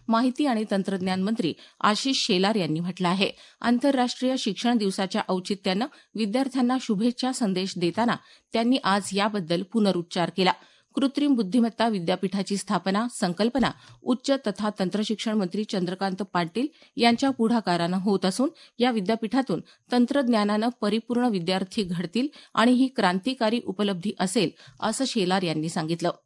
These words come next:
एकनाथ शिंदे आणि देवेंद्र फडणवीस सरकारनं दावोसमध्ये जाऊन महाराष्ट्रात आतापर्यंत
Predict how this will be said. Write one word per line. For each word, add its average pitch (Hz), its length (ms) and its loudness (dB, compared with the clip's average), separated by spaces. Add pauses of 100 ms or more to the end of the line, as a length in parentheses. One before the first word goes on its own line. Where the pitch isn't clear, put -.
(1300)
एकनाथ 277 420 2
शिंदे 254 360 4
आणि 254 220 4
देवेंद्र 202 420 2
फडणवीस 226 440 0
सरकारनं 202 500 -2 (220)
दावोसमध्ये 220 680 2
जाऊन 226 300 4
महाराष्ट्रात 214 640 0
आतापर्यंत 190 580 -2